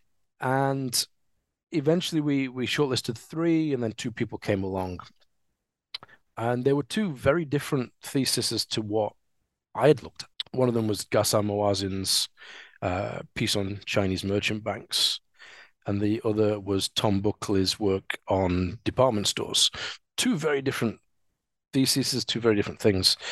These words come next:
But it was nice to be able to help them present and chair the session and make the ultimate decisions. And it was nice to go back to the A B H with a different project. I presented on something completely different to my armaments work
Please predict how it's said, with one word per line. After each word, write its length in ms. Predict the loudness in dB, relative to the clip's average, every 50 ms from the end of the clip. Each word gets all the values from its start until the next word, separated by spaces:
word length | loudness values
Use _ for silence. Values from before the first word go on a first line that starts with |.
| -6 -6 -6 -6 -8 -8 -10 -12 -14 -16 _ _ _ _ _ _ _ _ _ _ _ _ _ _ _
But 120 | -2 0 0
it 60 | 0
was 120 | 0 0
nice 340 | 0 2 2 2 2 0 -4 -4 -2
to 440 | 0 2 2 2 2 0 -2 -4 -6 -10 -16 _ _ _ _ _ _ _ _ _ _ _ 2
be 100 | 4 4
able 160 | 4 2 0
to 80 | 0
help 180 | 0 0 2 2
them 140 | 2 2 2
present 480 | 0 0 2 2 4 4 2 0 0
and 140 | -2 -2 0
chair 240 | 0 2 2 2 2
the 100 | 2 0
session 500 | 0 0 0 0 0 -2 -2 -2 -2 -4 -6 -12 -18 -16 -16 -16 -18 -18 -20 -20 -20 _ _ _
and 120 | -2 0 2
make 140 | 2 2 2
the 80 | 0
ultimate 340 | -2 -2 -2 -2 -2 -2 -2
decisions. 840 | -2 0 2 2 2 2 0 -2 -6 -4 -2 0 0 0 0 -4 -8 _ _ _ _ _ -2
And 80 | 0
it 40 | 0
was 80 | 2 2
nice 160 | 0 0 -2
to 80 | -2 -2
go 140 | -2 0
back 200 | 2 2 0 0
to 60 | 0 0
the 120 | 0 0
A 40 | 2
B 140 | 2 0 -2
H 120 | -2 -2
with 100 | -4 -2
a 40 | 0
different 280 | 0 -2 -2 -4 -4
project. 420 | 0 0 0 0 -2 -6 -8 -8 -10
I 60 | -10
presented 380 | -6 0 2 2 2 0 -2 -4
on 80 | -4
something 300 | -4 -4 -6 -8 -10 -8
completely 360 | -8 -10 -8 -8 -8 -8 -4
different 340 | -4 -4 -4 -4 -8 -10 -10
to 80 | -8 -8
my 120 | -6 -4
armaments 460 | -4 -4 -4 -4 -6 -8 -8 -10 -10
work 320 | -8 -10 -10 -12 -12 -16